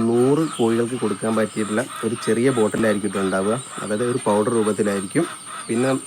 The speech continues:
അതിനകത്ത് എന്ന് പറഞ്ഞു കഴിഞ്ഞാൽ ആ പൗഡർ രൂപത്തിനകത്തേക്ക് നമുക്ക് എന്ത് ചെയ്യാം, തൊട്ടിപ്പുറത്തെ ലിക്വിഡ് കിട്ടും. നൂറ്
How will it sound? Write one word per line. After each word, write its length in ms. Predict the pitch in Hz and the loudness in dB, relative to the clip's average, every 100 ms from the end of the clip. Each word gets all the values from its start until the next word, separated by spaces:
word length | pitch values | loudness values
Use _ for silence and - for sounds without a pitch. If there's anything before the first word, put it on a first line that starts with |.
| - | -4
അതിനകത്ത് 340 | 113 120 117 127 | 0 0 0 0
എന്ന് 100 | 123 | 2
പറഞ്ഞു 140 | 113 | 2
കഴിഞ്ഞാൽ 200 | 113 120 - | 0 -2 -4
ആ 40 | - | -2
പൗഡർ 260 | 113 117 127 | 0 0 0
രൂപത്തിനകത്തേക്ക് 680 | 120 113 117 113 117 113 113 | 0 -2 -2 -2 -2 -2 -2
നമുക്ക് 180 | 110 107 | -2 -2
എന്ത് 80 | |
ചെയ്യാം, 140 | 110 107 - - - - | -2 -4 -18 -20 -18 -6
തൊട്ടിപ്പുറത്തെ 380 | 110 - 117 117 104 | -4 -2 0 2 0
ലിക്വിഡ് 340 | 98 - 120 110 | -2 0 0 0
കിട്ടും. 260 | 95 123 151 - - - - - - 123 | 0 0 -2 -8 -20 -20 -20 -20 -12 -4
നൂറ് 220 | 117 120 | 0 2